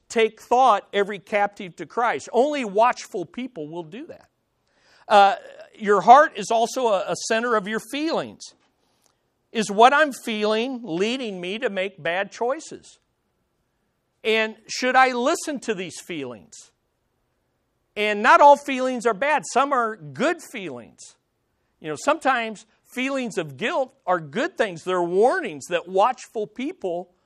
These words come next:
think about. So what am I feeling? What, uh, the heart is also the seat of your will, choices.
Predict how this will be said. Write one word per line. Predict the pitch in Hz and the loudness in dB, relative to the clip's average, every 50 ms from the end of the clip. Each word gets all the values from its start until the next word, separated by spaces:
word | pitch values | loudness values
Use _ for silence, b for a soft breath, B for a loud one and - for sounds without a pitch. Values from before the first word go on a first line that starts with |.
| _ _ _ _ _ | _ _ _ _ _
think | _ - 277 349 381 - | _ -6 -6 -4 -4 -6
about. | 262 175 151 135 107 87 - _ _ _ _ _ _ _ - | -8 -4 -4 -6 -6 -8 -14 _ _ _ _ _ _ _ -8
So | - 208 | -6 -2
what | 190 202 269 | 2 2 2
am | 339 349 349 | 2 2 0
I | 311 285 | 0 -2
feeling? | - - - 262 277 311 330 269 196 143 123 b b b b b b | -4 -8 -10 -8 -6 -6 -4 -6 -6 -6 -8 b b b b b b
What, | 196 214 247 - - - - _ - | 0 2 2 2 0 -10 -20 _ -2
uh, | 196 202 220 233 | 2 2 2 2
the | 202 185 214 196 - | 2 2 4 4 8
heart | - 254 277 311 311 | 8 8 8 6 4
is | 269 208 - | 0 -2 -2
also | 240 240 240 233 - 240 233 214 | 0 0 0 -2 -4 -6 -6 -6
the | 190 | -8
seat | - - - 254 254 262 | -8 -8 -8 -8 -8 -8
of | 247 202 | -10 -10
your | 208 220 220 | -8 -8 -6
will, | 208 190 208 262 330 311 262 175 135 | -6 -6 -4 -2 0 0 0 0 -2
choices. | - - - - 202 - 339 302 - - 156 113 - - - | -6 -6 -2 -2 0 0 -2 -4 -6 -8 -10 -10 -12 -16 -20